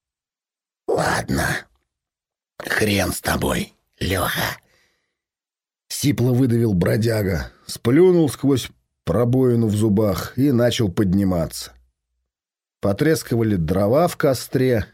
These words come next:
Speaker 2: Бродяга, съёжившись, сидел на камне, смотрел на огонь. В стороне валялась жестяная банка со сморщенными, явно прошлогодними ягодами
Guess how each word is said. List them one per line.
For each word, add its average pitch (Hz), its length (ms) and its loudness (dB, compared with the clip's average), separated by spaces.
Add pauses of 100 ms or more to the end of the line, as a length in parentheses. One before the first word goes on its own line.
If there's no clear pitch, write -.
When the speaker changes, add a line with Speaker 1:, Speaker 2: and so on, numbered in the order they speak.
(1000)
Speaker 2:
Бродяга, 113 520 2
съёжившись, 127 720 0
сидел 117 360 2
на 117 160 2
камне, 98 600 0 (340)
смотрел 117 480 -2
на 113 220 0
огонь. 85 460 -2 (720)
В - 60 -16
стороне 151 440 2
валялась 160 460 4
жестяная 127 560 0
банка 160 720 2 (180)
со 139 100 -2
сморщенными, 120 800 0
явно 123 420 2
прошлогодними 113 760 0
ягодами 98 800 0